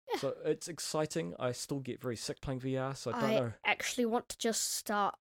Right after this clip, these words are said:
Speaker 1: playing V R as soon as we're finished, purely 'cause I wanna get used to it if we do get the new controllers.
Speaker 2: It's gonna be a while before we can afford the new V R.
Speaker 1: Yeah,
Speaker 2: And it'll be a
Speaker 1: but
Speaker 2: while before it's out. But it's
Speaker 1: Yeah.
Speaker 2: exciting seeing what they're doing, and the new controllers look really cool and functional, which is what I like.
Speaker 1: Yeah,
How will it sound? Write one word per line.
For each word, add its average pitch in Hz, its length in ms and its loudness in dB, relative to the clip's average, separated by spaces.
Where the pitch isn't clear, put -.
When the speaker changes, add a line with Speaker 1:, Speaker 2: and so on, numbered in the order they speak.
Speaker 1:
playing 202 400 0
V 196 160 -4
R 196 140 6
as 196 100 0
soon 196 180 0
as 196 100 -6
we're 180 80 -6
finished, 226 520 2
purely 247 340 10
'cause - 140 -2
I 214 60 6
wanna 202 160 4
get 190 280 -6
used 208 300 2
to 247 100 6
it - 220 6
if - 180 -6
we 202 60 0
do 196 240 -2
get 208 180 0
the 202 180 4
new 208 200 0
controllers. 202 520 0
Speaker 2:
It's 135 120 0
gonna 147 140 4
be 131 40 6
a 120 60 6
while 110 240 4
before 104 220 -4
we 104 100 -2
can 98 180 -6
afford 95 380 -4
the 92 140 -4
new 98 220 -2
V 233 60 2
R. 226 40 2
Speaker 1:
Yeah, 180 280 6
Speaker 2:
And 214 120 -6
it'll 226 140 6
be 127 60 8
a 120 40 4
Speaker 1:
but - 20 4
Speaker 2:
while 120 160 6
before 107 160 -4
it's - 220 -8
out. - 300 -6
But 127 80 0
it's - 100 -4
Speaker 1:
Yeah. 127 40 -6
Speaker 2:
exciting 139 440 2
seeing 117 220 0
what 110 100 -4
they're 104 80 -2
doing, 117 340 0
and 113 100 -4
the 107 60 -2
new 127 140 2
controllers 110 440 0
look 101 120 -4
really 107 240 0
cool 139 420 4
and 117 340 0
functional, 104 600 -4
which - 180 -8
is 98 80 -6
what 101 100 -2
I 95 100 0
like. 90 380 -6
Speaker 1:
Yeah, 214 240 -2